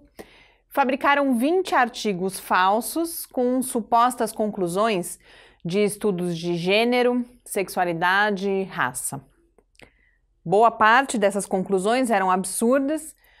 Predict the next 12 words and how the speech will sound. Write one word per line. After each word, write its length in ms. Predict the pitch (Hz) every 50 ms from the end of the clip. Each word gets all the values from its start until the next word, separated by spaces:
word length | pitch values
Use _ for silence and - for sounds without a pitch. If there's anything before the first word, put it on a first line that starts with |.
| _ _ _ _ -
e, 140 | - 233
mesmo 420 | 220 208 196 202 214 226 220 233 220
assim, 340 | 190 - - - 233 233 226
sete 520 | - - - 254 240 254 294 285 - 311
artigos 540 | 277 247 226 - - 240 233 220 226 233 -
foram 200 | - 247 233 226
aceitos 800 | 214 214 220 - - 208 190 190 196 190 - 208 208 202 - -
pra 300 | - - 185 175 180 185
publicação 680 | - 196 185 170 185 180 180 165 170 - - 175 175
em 80 | 180 185
revistas 520 | 190 185 170 165 170 170 - 185 170 160
especializadas. 1040 | 160 - - 170 165 170 185 165 156 151 143 139 - - - - - - - - _